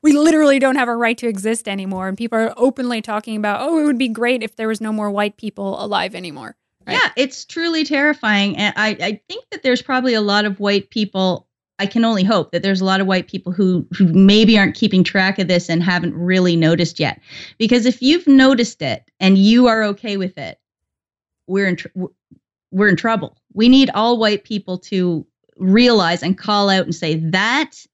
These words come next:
Speaker 2: is genocidal."
Speaker 1: Yeah.
Speaker 2: You cannot talk like this. You cannot publish things like that. It's not even, you don't even joke about stuff like that. You know,
Speaker 1: Yeah.
Speaker 2: maybe in a comedy show, okay, but not in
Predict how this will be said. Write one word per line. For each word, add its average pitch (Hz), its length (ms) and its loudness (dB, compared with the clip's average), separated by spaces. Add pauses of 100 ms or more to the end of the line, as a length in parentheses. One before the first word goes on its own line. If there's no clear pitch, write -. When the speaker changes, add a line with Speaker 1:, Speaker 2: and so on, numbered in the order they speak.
Speaker 2:
is 185 220 -4
genocidal." 214 880 -2 (420)
Speaker 1:
Yeah. 294 420 0
Speaker 2:
You 269 140 -2
cannot 320 500 0
talk 226 240 -6
like 196 200 -8
this. 175 200 -10
You 175 80 -10
cannot 214 380 -2
publish 254 400 -4
things 240 240 -2
like 208 160 -4
that. 180 140 -2
It's 208 120 -8
not 247 180 0
even, 240 140 -2
you 240 80 -4
don't 254 100 -2
even 247 140 -2
joke 233 280 -4
about - 240 -12
stuff - 240 -10
like - 180 -10
that. - 220 -10 (360)
You 202 80 -2
know, 208 220 0 (120)
Speaker 1:
Yeah. 269 220 2
Speaker 2:
maybe 339 380 4
in 294 280 6
a - 80 2
comedy 277 540 2
show, 190 400 0
okay, 208 380 0
but - 140 -8
not 247 300 -2
in 214 260 -4